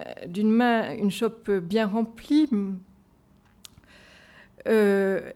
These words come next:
et de l'autre, il exhibe sa palette qui est couverte d'épaisses taches de peinture.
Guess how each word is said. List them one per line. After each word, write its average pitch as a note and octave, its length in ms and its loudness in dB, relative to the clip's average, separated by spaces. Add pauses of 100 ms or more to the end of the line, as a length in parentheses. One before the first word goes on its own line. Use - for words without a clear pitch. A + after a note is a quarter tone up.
(720)
et A3 460 4
de F#3+ 120 0
l'autre, C4 280 0
il A#3+ 100 2
exhibe A#3 320 0
sa A#3 180 -2
palette A3 540 0
qui - 120 -8
est G#3+ 40 -8
couverte A#3 400 -2
d'épaisses A3 520 -2
taches A#3+ 260 -2
de G3+ 80 -2
peinture. F3+ 720 -4